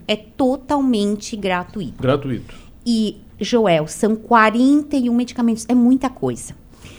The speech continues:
Speaker 1: Tem coisas que você, às vezes, em casa não sabe pra que que é,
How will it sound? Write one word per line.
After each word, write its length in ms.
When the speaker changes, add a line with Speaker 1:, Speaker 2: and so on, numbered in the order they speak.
Speaker 1:
Tem 120
coisas 460
que 100
você, 360
às 200
vezes, 360
em 100
casa 320
não 180
sabe 360
pra 160
que 140
que 220
é, 280